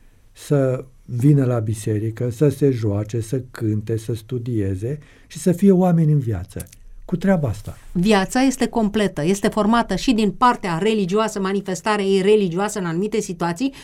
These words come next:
Speaker 2: și din joacă, din mișcare, din bucurie.
Speaker 1: Da. Ei, am ajuns aici de la Pa-, Pavel.
Speaker 2: Da.
Speaker 1: De
Speaker 2: Să
Speaker 1: ce?
Speaker 2: închidem paranteza.
Speaker 1: Pentru că Pavel a fost omul care, în momentul în care a înțeles un lucru,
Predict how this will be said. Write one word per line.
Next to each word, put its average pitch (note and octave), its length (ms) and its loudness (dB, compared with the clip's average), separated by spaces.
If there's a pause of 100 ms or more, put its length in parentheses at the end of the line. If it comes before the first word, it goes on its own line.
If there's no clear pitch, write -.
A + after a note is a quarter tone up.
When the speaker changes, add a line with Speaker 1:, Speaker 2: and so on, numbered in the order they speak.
Speaker 2:
și - 160 2
din C4+ 200 4
joacă, A3+ 500 2
din G3 200 2
mișcare, G3 680 2 (320)
din B3+ 200 8
bucurie. B3 640 4
Speaker 1:
Da. C#3+ 260 2 (100)
Ei, G3+ 160 6
am G3 180 6
ajuns F#3+ 340 6
aici F3+ 360 6
de D3+ 140 4
la D3 140 6
Pa-, G#2 420 -2
Pavel. F#2 260 -4
Speaker 2:
Da. F3 180 2 (400)
Speaker 1:
De D3+ 120 4
Speaker 2:
Să F3+ 60 8
Speaker 1:
ce? A3+ 60 4
Speaker 2:
închidem A2+ 240 4
paranteza. F3 400 4
Speaker 1:
Pentru D#3+ 220 6
că D#3+ 160 4
Pavel B2+ 840 2 (180)
a C#3 120 0
fost C3+ 380 2
omul B2+ 720 4 (300)
care, A#2 540 0
în B2+ 140 -2
momentul E3+ 520 4
în D3+ 120 4
care B2+ 720 0
a C3 120 -2
înțeles C3+ 640 2
un C#3+ 180 2
lucru, A2 460 -4